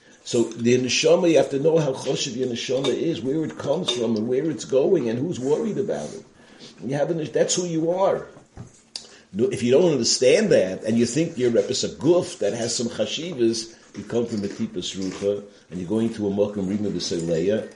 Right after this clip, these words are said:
and you're gonna pay a price for everything you did wrong, right? So that's, now we, second is we talk to the neshama, right? So a person has to know that the Iker is your neshama, that's who you are. So that's the,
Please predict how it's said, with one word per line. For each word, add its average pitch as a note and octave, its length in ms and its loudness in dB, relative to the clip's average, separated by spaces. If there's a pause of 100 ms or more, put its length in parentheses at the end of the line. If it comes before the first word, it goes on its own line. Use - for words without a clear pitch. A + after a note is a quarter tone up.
(120)
and F#2 100 -8
you're F#2+ 140 -2
gonna F#2+ 120 -2
pay G2+ 160 -2
a G2 40 -2
price G#2 380 -2
for E2+ 100 -6
everything F2 380 -4
you E2 60 -6
did D2 200 -8
wrong, D2 300 -6 (340)
right? F2 180 -8 (240)
So G2+ 140 -2
that's, G2+ 260 2
now G#2 360 2
we, G#2+ 180 0
second C3 400 0
is F#2+ 100 -2
we F#2+ 60 -6
talk G2+ 280 -2
to F#2 80 -6
the E2 60 -8
neshama, D2 580 -10
right? G1+ 80 -12
So - 360 -12 (260)
a - 40 -20
person A#2 360 -4
has G#2+ 200 -2
to G#2+ 100 -8
know G#2 440 2 (520)
that - 340 -4
the F#2+ 120 -6
Iker A2+ 340 -6
is G#2+ 140 -8
your G#2+ 80 -6
neshama, - 480 -6
that's - 240 -6
who - 100 -12
you - 260 -8
are. - 140 -8 (320)
So - 140 -12
that's - 320 -8
the, - 340 -8